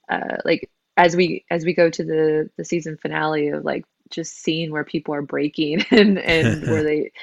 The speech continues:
Speaker 1: where they choose to, to land and all that stuff. So, yeah, I think there was a lot of those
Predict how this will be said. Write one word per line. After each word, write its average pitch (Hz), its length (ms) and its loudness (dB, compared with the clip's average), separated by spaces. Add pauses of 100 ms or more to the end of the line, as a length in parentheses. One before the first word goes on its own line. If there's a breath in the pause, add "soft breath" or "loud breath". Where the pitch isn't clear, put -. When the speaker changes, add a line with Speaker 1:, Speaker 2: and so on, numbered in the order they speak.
(120)
Speaker 1:
where 190 180 6
they 180 160 8
choose 180 400 0
to, 170 420 0
to - 160 -6
land 156 340 -4
and 151 120 -4
all 147 140 -6
that 143 180 -6
stuff. - 240 -8
So, - 320 -10 (680 loud breath)
yeah, - 260 -2 (220)
I - 20 -20 (340)
think 175 140 -4
there 196 100 0
was 165 120 -2
a 160 40 0
lot 151 220 -2
of 151 140 -6
those 147 360 -4